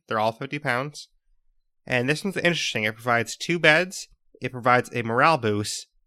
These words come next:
and it has time boost to labor, action speed, and experience gain. So what that means is, think of this kinda like a lounge, where a lounge has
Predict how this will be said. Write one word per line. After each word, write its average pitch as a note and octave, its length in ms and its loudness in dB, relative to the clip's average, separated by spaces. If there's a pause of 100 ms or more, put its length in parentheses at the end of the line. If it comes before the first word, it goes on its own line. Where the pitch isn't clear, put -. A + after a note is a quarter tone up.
(120)
and A#2+ 100 0
it A#2 40 0
has A#2+ 280 0
time D#3 480 2
boost D3+ 340 -2
to B2+ 100 -6
labor, D3 560 0 (100)
action C#3 400 0
speed, D3+ 480 -2
and A2+ 140 -2
experience G#2+ 500 -6
gain. - 300 -18 (420)
So - 180 -6
what D3+ 140 2
that F3 180 6
means D#3 400 2
is, B2 280 0
think E3 180 -2
of F3 80 0
this E3+ 100 -2
kinda D#3+ 220 2
like D#3 140 0
a C3 60 0
lounge, C#3 500 0
where B2+ 100 2
a G#2+ 80 0
lounge B2 380 2
has B2 500 4